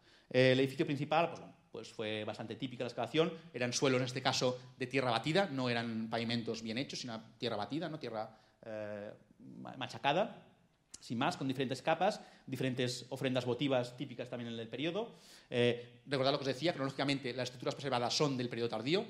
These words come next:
cuatro seis, de hecho las monedas de aquí también mayoritariamente, eh, segunda mitad del siglo cuarto, por tanto nos marca eso, cuatro cinco, como mucho seis, ¿vale? Muy tardío. Pero lo interesante fue que si os fijáis, eh, aquí este elemento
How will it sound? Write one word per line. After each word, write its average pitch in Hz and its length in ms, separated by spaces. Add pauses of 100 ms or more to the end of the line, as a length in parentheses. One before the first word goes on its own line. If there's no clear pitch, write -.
(140)
cuatro 120 240
seis, - 500
de 117 60
hecho 123 160
las 113 160
monedas 120 260
de 117 60
aquí - 100
también 120 400 (180)
mayoritariamente, 127 680 (220)
eh, 117 140
segunda 127 240
mitad 123 160
del - 80
siglo 131 180
cuarto, 156 320
por - 100
tanto 113 160
nos 113 80
marca 113 380
eso, - 160 (100)
cuatro 117 260
cinco, 139 720
como 110 160
mucho 123 240
seis, - 280
¿vale? 185 200 (340)
Muy 131 100
tardío. 104 320 (220)
Pero 202 280 (220)
lo 143 100
interesante 160 420
fue 160 100
que 127 80
si 135 60
os 120 60
fijáis, 170 460 (360)
eh, 123 240
aquí 175 480 (280)
este 151 200
elemento 180 520